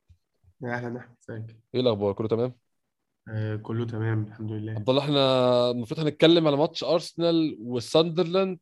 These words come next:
Speaker 2: بس أظن لو كنا سجلنا امبارح كنا هنتكلم على الماتش في سياق مختلف بعد ما عرفنا القرعة، وخصوصا بعد ما أنت عرفتها قبل ما نسجل على طول دلوقتي.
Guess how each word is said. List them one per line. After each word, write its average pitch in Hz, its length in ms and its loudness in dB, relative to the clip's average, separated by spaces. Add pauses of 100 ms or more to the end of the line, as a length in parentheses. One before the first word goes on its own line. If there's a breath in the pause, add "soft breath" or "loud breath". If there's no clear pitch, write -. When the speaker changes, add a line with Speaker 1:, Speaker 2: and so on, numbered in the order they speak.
(180)
Speaker 2:
بس 113 300 -4
أظن 143 420 4
لو 147 120 6
كنا 123 200 2
سجلنا 131 440 0
امبارح 143 400 0
كنا 120 180 -4
هنتكلم 143 380 0
على 123 100 2
الماتش 120 400 0
في 110 100 -14
سياق 139 220 -2
مختلف 139 420 0
بعد 123 140 4
ما 123 60 4
عرفنا 135 220 2
القرعة، 151 360 4
وخصوصا 113 500 -2
بعد 151 220 6
ما 151 80 8
أنت 160 180 4
عرفتها 147 560 4
قبل 147 180 2
ما 139 60 2
نسجل 139 280 0
على 113 120 0
طول 127 180 -4
دلوقتي. 113 520 -6